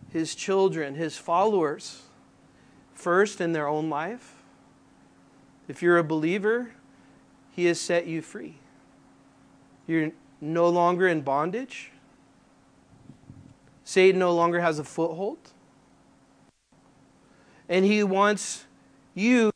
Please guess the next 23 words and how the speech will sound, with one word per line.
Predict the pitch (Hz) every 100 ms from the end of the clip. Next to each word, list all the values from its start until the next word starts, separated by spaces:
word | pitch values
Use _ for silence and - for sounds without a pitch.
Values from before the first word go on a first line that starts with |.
| -
to | 190
go | 170 185 185 180 180 - _ - -
and | 170 175 -
also | 196 196 202 - 185
share | 170 185 180 180 175 165
with | 165 -
others | 196 226 185 165 147 - 170
that | 160
they | 170 170
can | 170 175
be | 156 147
free | - 180 180
from | 165 156
the | 151
bondage | 131 147 156 156 135
of | 143 147
evil | 160 139 131
in | 131
their | 131 135
life | 175 156 135 - _ _ _ _ _ _ _ _ _
through | 160 151
the | 139
power | - - 170 165 175 165 147 143